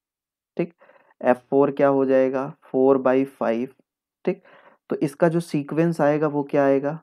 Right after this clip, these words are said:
सीक्वेंस क्या हो जाएगा? वन by टू, टू by थ्री, three by four, four by five and so on।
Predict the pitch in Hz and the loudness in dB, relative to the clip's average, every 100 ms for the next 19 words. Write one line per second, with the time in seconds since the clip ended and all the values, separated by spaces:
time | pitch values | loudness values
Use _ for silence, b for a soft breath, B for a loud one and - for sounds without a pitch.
0 | _ - 139 143 147 147 147 143 139 143 | _ -8 -6 -4 -6 -4 -4 -2 -2 -2
1 | 143 165 - B B B _ 123 123 135 | -2 -6 -10 B B B _ 0 2 2
2 | 143 135 131 131 - 139 131 135 135 139 | 0 0 0 0 -4 -4 -2 0 0 -2
3 | 139 139 - 127 131 131 131 127 123 - | -4 -6 -4 -2 -2 -2 0 -2 -4 -6
4 | 131 127 131 131 135 139 - 127 139 143 | -4 -2 -2 -2 -4 -8 -8 -4 -2 -2
5 | 127 123 123 - 127 123 127 131 135 131 | -2 -2 -4 -8 -4 -2 0 0 -2 -6
6 | - _ _ 131 139 139 131 127 123 _ | -14 _ _ -2 0 0 -2 -4 -8 _
7 | 123 117 120 165 _ _ _ _ _ _ | -4 -2 -4 -6 _ _ _ _ _ _
8 | _ _ _ - 170 175 - 82 67 - | _ _ _ -8 -6 -6 -4 -4 -4 -10